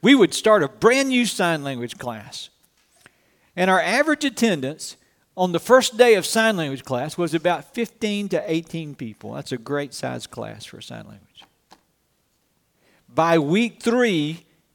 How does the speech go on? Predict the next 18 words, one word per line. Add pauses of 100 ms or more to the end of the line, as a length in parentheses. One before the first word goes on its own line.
(200)
we
were
down
to
about
ten. (1800)
And
typically, (280)
by
about
week
six,
we
were
down
to
about
four.